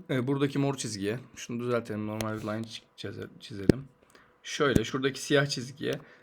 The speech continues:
e, bir geleceğini düşünüyorum açıkçası. E, buraya gelmezse,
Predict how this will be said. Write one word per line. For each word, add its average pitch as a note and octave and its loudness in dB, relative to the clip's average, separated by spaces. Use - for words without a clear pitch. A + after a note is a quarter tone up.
e, A#2 2
bir C3 4
geleceğini B2+ 2
düşünüyorum A#2+ 0
açıkçası. - -6
E, A2+ 4
buraya D3 10
gelmezse, C#3+ 6